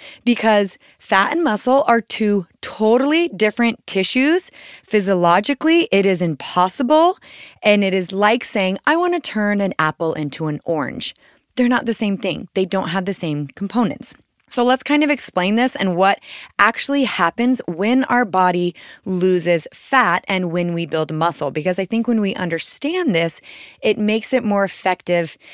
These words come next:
in general for the way we eat and the way we work out when we truly understand how the body loses fat, because we don't turn fat into muscle to get more fit. So first, fat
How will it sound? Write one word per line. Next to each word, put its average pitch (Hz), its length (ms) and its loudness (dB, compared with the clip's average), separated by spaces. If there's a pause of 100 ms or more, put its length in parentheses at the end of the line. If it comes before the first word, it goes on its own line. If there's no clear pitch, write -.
(100)
in 180 140 -4
general 185 520 0 (100)
for 175 160 -4
the 160 100 -2
way 151 180 -2
we 151 180 -6
eat 247 240 0
and 190 140 -2
the 175 40 0
way 165 200 0
we 165 120 -2
work 151 280 -4
out 156 200 0
when 160 180 -4
we 156 120 -6
truly 220 500 -2
understand 165 640 -4
how 165 640 -2
the 220 100 -2
body 180 640 0 (300)
loses 147 640 -2
fat, - 400 -2 (120)
because 165 320 -6
we 196 160 -2
don't 202 400 -2
turn 302 260 0
fat 190 460 0 (120)
into 165 380 -6
muscle 175 600 -2
to - 180 -8
get 135 240 -6
more 143 240 -6
fit. - 440 -8 (240)
So 202 220 0
first, 277 600 0
fat 226 500 2